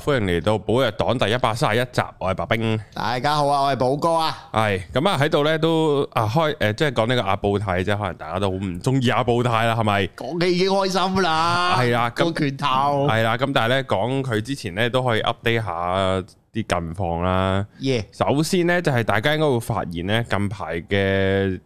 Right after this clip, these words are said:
Speaker 1: 白兵電台呢，竟然成個鐘嘅節目都係有字幕喎。
Speaker 2: 好勁啊！
Speaker 1: 係啊，就係突然間有一日，阿寶哥喺我哋個 group 度突然間 share 條 link 出嚟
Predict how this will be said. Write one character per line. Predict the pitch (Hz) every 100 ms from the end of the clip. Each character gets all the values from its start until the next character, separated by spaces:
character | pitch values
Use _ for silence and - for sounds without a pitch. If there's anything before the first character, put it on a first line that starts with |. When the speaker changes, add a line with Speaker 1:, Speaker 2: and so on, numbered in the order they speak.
| _
Speaker 1:
白 | - 104
兵 | 131
電 | 113 87
台 | 98 78
呢， | 101 110
竟 | 117 131
然 | 92
成 | 85 80
個 | 104
鐘 | 104 117
嘅 | 101
節 | 98
目 | 90
都 | 92 98
係 | 110 95
有 | 85 104
字 | - - 98 98
幕 | 107 104
喎。 | 113 131 139
Speaker 2:
好 | - - 131 170 254
勁 | 202 247 247
啊！ | 240 208 - -
Speaker 1:
係 | 101
啊， | 110
就 | 120
係 | 120
突 | 139
然 | 110
間 | 123 180
有 | 139 160
一 |
日， | 160
阿 | -
寶 | 107 107 113
哥 | 135 127 131
喺 | 101 98 107 113
我 | 92
哋 | 85 85
個 | - 104
group | -
度 | 85 78 71 _ _
突 | -
然 | 85
間 | 107
share | 110 110 80
條 | 87
link | 90
出 |
嚟 | 95